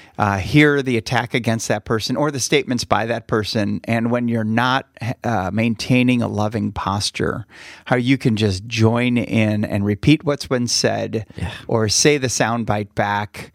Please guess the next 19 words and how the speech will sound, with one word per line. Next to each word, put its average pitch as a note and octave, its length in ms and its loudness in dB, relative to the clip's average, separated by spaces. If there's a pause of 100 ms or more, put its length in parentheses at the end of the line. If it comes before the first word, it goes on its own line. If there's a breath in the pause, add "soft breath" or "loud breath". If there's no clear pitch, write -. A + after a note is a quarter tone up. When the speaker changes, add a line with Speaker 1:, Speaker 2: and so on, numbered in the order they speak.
(400 loud breath)
Speaker 1:
and C3 220 2
you B2+ 120 6
feel D3+ 560 2
better C#3 520 0
about A1+ 400 -8
it - 360 -14 (220)
in, B2+ 340 6
in B2+ 200 4
some C#3 340 0
weird C#3 380 2
kind C#3+ 240 0
of A#2+ 120 -4
way, A#2+ 440 -2
Speaker 2:
Right. A2 260 0
Speaker 1:
rather C#3+ 540 0
than A#2+ 480 0
really C3+ 360 4
allowing A#2 520 -2
God A2 520 -4